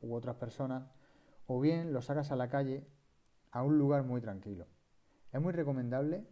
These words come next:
trabajar antes de darle su ración de comida, para que esté más motivado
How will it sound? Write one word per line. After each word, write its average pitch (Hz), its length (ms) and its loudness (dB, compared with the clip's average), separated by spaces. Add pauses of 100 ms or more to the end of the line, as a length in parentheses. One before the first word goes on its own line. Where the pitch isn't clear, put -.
trabajar 117 400 -2
antes 147 380 2
de 127 80 0
darle 131 260 0
su 127 160 -10
ración 107 340 -4
de 139 80 0
comida, 104 400 -6 (120)
para 110 200 -6
que 110 60 -10
esté 143 220 -4
más 151 100 -2
motivado 131 560 -2